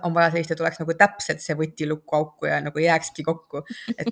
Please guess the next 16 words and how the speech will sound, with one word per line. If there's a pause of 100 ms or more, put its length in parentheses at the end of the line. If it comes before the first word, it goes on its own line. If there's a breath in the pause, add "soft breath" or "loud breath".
nagu,
noh,
mõtle,
kui
ongi
nagu
energeetiliselt
lihtsalt
nii
erinev
vajadus.
Ja
siis
see
triple
splitiga